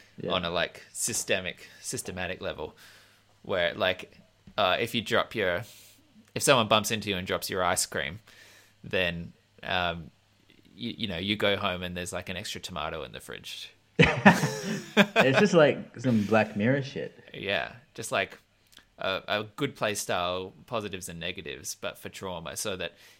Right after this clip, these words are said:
Speaker 2: everyone's life is maintained at a constant kind of five percent pain.
Speaker 1: Hmm. I mean, yeah, I mean, the problem is with this question is that,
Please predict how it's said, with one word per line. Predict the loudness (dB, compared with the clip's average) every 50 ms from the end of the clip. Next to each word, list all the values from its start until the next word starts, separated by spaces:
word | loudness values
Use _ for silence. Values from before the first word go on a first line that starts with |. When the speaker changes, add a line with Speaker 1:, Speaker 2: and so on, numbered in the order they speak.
| _ _ _ _ _ -2
Speaker 2:
everyone's | -2 0 0 -2 0 -2 -2 -4 -4 -4
life | -2 -2 -2 -2 -4 -6
is | -10 -10
maintained | -6 -6 -6 -6 -6 -10 -12 -10 -10 -10 -8 -10
at | -10 -10
a | -10
constant | -10 -10 -10 -10 -10 -12 -14 -14 -14
kind | -10 -10 -10 -10
of | -10 -8
five | -6 -6 -6 -6 -8
percent | -12 -12 -12 -12 -12 -14 _
pain. | -12 -12 -12 -12 -14 -18 -20 -20 _ _ _ _ _ _ -20 -20 -20 _ _ _ _ _ _ -6
Speaker 1:
Hmm. | -2 -2 -2 -2 -4 -8 -14 -20 _ _ _ _ _ _ _ -20 -20 _ _ -6
I | -4
mean, | -2 0 -2 -2 -4 -6 -10 -8
yeah, | -2 -2 0 0 2
I | 0
mean, | 0 0 -2 -6 -10 -16 -12 -4
the | -2 2
problem | 4 4 4 4 4 2
is | 0 0 -2 -4 -6
with | -4 -4 -2 -2
this | -2 -4 0
question | 2 2 2 2 0 -2 0 0
is | 0 0 0 0
that, | 0 0 0 0 -2 -8 -14